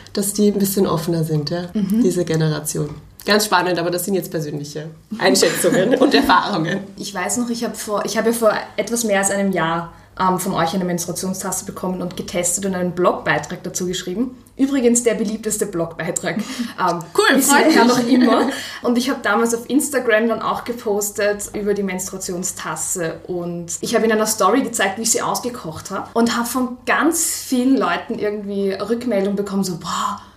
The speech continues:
Speaker 2: du bist ja total mutig." Und ich hab mir nur gedacht, "Was ist daran jetzt mutig? Ich koche eine Tasse aus, ist jetzt nicht so spannend." Und das kam aber nur von Männern. Die Frauen waren eher so, "Hm, wie funktioniert das?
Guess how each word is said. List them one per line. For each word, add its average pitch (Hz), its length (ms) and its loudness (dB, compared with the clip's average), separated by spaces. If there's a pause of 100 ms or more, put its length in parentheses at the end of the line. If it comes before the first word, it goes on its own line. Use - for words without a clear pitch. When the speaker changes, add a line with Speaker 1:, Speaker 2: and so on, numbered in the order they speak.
(100)
Speaker 2:
du 196 100 -8
bist - 200 -2
ja - 60 -4
total 202 560 2
mutig." 247 880 4
Und 202 100 0
ich 202 120 0
hab 208 60 0
mir 202 60 2
nur 190 100 4
gedacht, 185 320 -2
"Was 175 140 -2
ist 170 160 -4
daran 160 260 0
jetzt 156 160 -6
mutig? 196 360 -6
Ich - 300 -10
koche 190 240 -2
eine 180 180 -2
Tasse 160 380 0
aus, 180 160 -2
ist 175 80 -2
jetzt 175 160 -8
nicht - 160 -10
so 196 180 -2
spannend." 190 420 -4 (260)
Und 247 180 2
das - 140 2
kam 202 200 2
aber 254 140 2
nur 240 140 6
von 262 180 0
Männern. 170 420 -4
Die 208 60 -6
Frauen 214 340 2
waren 254 120 2
eher 233 140 6
so, 233 200 -2
"Hm, 254 220 4
wie 240 60 0
funktioniert 226 680 0
das? 277 560 -4